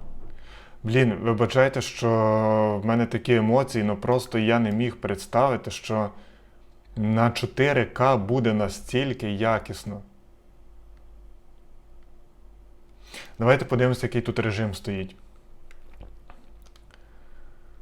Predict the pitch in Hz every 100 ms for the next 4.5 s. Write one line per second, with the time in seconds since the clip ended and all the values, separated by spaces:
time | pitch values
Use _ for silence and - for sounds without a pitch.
0 | - - - - - - - - - -
1 | - - 104 101 123 117 104 - - 120
2 | - - 135 - 127 120 - 120 - 127
3 | 131 113 104 - - - - 131 120 107
4 | 104 - - 117 104